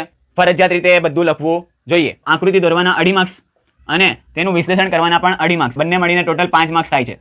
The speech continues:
જે આપેલી માહિતી છે તેના પરથી આપણે વિશ્લેષણ કરીશું. કોઈ પણ આકૃતિનું વિશ્લેષણ કરો ત્યારે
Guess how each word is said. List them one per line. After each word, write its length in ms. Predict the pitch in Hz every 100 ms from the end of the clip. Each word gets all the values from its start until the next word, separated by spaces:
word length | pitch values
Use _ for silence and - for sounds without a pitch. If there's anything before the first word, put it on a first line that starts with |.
| -
જે 80 | 202
આપેલી 320 | 175 180 196
માહિતી 220 | 196 185 190
છે 100 | 196
તેના 140 | 165 185
પરથી 140 | 175 180
આપણે 120 | 175 160
વિશ્લેષણ 280 | 165 175 170
કરીશું. 220 | 170 -
કોઈ 140 | 175 185 208
પણ 160 | 220 - 170
આકૃતિનું 360 | 180 190 196 185
વિશ્લેષણ 320 | 180 185 185
કરો 140 | 202 180 170
ત્યારે 160 | 180